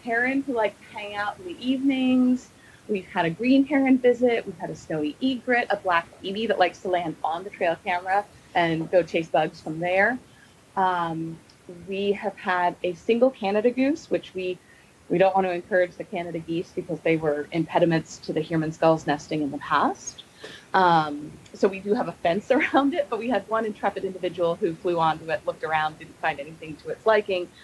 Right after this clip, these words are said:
and left again. Um, and lately, we have had a family of western gulls,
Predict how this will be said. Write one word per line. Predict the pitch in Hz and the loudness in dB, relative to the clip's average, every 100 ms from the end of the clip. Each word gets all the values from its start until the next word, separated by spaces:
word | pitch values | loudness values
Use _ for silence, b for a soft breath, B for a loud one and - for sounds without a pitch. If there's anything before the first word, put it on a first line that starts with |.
| B | B
and | 160 160 147 - - - - - - | -2 0 -2 -8 -20 -20 -20 -20 0
left | 160 151 | 0 0
again. | 156 147 147 147 - - B B B - - | -4 -6 -8 -10 -14 -20 B B B -20 0
Um, | 196 180 170 160 156 85 - _ - - - | 4 4 2 -2 -6 -16 -18 _ -20 -16 -4
and | 202 202 220 | -2 0 2
lately, | 294 392 240 196 170 175 175 | 0 0 -4 -4 -4 -10 -8
we | 208 | -8
have | 214 190 | -8 -10
had | - 185 180 175 175 | -6 -2 2 2 2
a | 185 | -2
family | 175 220 208 208 226 | -2 0 0 0 2
of | 175 - | 0 0
western | - 294 - 240 175 | 0 0 0 -6 0
gulls, | 160 147 147 156 | 0 2 2 0